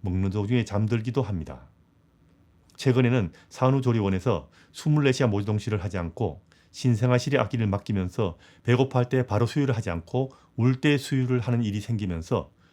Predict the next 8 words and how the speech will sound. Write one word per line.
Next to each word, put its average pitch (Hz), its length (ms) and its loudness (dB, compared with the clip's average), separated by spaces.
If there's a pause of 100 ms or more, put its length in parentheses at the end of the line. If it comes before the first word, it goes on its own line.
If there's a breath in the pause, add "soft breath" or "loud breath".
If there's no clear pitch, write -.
(180 soft breath)
조금 107 280 0
먹다 101 200 0
자는 95 240 -2
아기들이 95 440 -4 (220 loud breath)
더 120 240 2
많아졌습니다. 82 920 -6 (1120 soft breath)
"조금 131 220 4
먹었으면 151 460 4